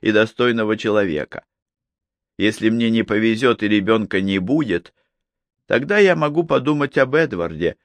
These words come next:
одновременно выторговывая у этой женщины мои вдовьи крохи.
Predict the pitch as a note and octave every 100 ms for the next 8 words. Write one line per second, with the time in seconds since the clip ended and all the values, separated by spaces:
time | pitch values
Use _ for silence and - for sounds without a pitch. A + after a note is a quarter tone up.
0 | _ _ F#2 G#2 A2+ A#2 C#3+ B2+ A#2 G#2+
1 | A2 A2 G#2+ G2+ B2 B2+ A2+ G#2 G2 G2
2 | G#2 G2+ F#2+ F2+ A2+ C3 - G2+ F#2+ F#2+
3 | G2+ F#2+ E2+ F#2 A#2 G#2 G2+ G2+ - G2
4 | G2+ F2+ -